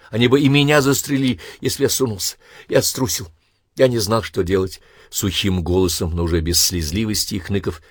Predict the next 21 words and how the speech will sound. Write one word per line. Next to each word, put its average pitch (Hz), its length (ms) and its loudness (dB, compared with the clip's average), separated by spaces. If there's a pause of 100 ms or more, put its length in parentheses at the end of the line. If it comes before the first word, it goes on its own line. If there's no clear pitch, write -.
(160)
признался 90 580 0
Сергей 82 420 -2
Ворончихин 78 580 -6
своему 98 340 -4
дяде, 85 340 -2 (200)
когда 87 220 -4
ехали 82 240 0
в 73 60 -4
машине, 85 460 -2
когда, 80 320 -4 (220)
видать, 80 260 -6
пришло 82 380 -6
чувство 82 340 -12
безопасности. 82 720 -8 (460)
"Я 143 160 6
не 139 140 2
буду 135 260 4
здесь 87 260 0
жить, 85 180 -2
дядь 87 140 0
Леш. 87 280 -2